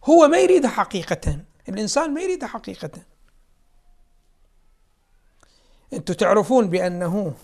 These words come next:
الإنسان كثير من طلباته،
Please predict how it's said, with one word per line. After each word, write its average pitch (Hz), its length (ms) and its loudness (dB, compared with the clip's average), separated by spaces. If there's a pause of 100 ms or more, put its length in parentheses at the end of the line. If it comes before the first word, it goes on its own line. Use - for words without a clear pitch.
(640)
الإنسان 185 640 -4 (1500)
كثير 269 420 6
من 311 160 2
طلباته، 185 760 2